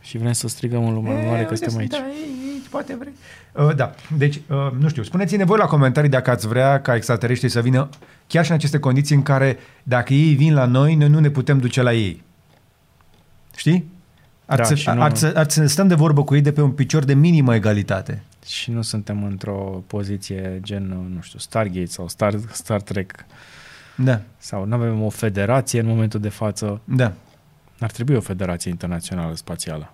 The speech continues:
Speaker 2: Da. Dar trebuie mai multe chestii. Uh, dar deocamdată ne mai avem încă de evoluat.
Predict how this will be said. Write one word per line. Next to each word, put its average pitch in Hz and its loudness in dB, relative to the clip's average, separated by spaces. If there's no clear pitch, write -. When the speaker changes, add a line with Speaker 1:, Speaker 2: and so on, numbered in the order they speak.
Speaker 2:
Da. 151 2
Dar 131 0
trebuie 165 2
mai 151 4
multe 120 0
chestii. - -12
Uh, 135 0
dar 139 0
deocamdată 151 0
ne 156 2
mai 147 6
avem 139 2
încă 127 -2
de 117 -4
evoluat. 101 -6